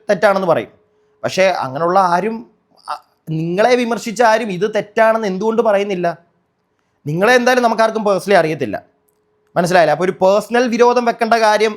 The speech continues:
നിങ്ങളോട് ആർക്കും ഉണ്ടെന്ന് എനിക്ക് തോന്നുന്നില്ല. ഇതൊക്കെ ബിൻസി ഒന്ന് മനസ്സിലാക്കണം. ബിൻസിയുടെ നാക്ക് തന്നെയാണ് ബിൻസിക്ക് പലപ്പോഴും വിനയായിട്ട് വരുന്നത്. പിടികിട്ടിയില്ലേ? ഈ ഒരു സാധനമൊക്കെ ചിലപ്പോൾ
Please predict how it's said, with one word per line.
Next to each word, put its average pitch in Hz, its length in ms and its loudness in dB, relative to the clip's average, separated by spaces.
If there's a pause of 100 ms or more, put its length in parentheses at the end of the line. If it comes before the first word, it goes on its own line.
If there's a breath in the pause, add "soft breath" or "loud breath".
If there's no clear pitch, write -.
(100)
നിങ്ങളോട് 214 420 4 (580 soft breath)
ആർക്കും 202 260 0
ഉണ്ടെന്ന് 196 260 0
എനിക്ക് 175 180 -4 (100)
തോന്നുന്നില്ല. 165 460 0 (1300)
ഇതൊക്കെ 214 180 2 (100)
ബിൻസി 214 380 -4
ഒന്ന് 254 100 0 (100)
മനസ്സിലാക്കണം. 180 640 0
ബിൻസിയുടെ 180 320 -4 (100)
നാക്ക് 196 280 0
തന്നെയാണ് 226 280 -2 (100)
ബിൻസിക്ക് 180 420 -8
പലപ്പോഴും 170 560 0 (960)
വിനയായിട്ട് 180 640 2
വരുന്നത്. 110 320 -6 (600)
പിടികിട്ടിയില്ലേ? 139 500 0 (560)
ഈ 202 100 -2
ഒരു 220 180 2
സാധനമൊക്കെ 220 560 0
ചിലപ്പോൾ 214 260 0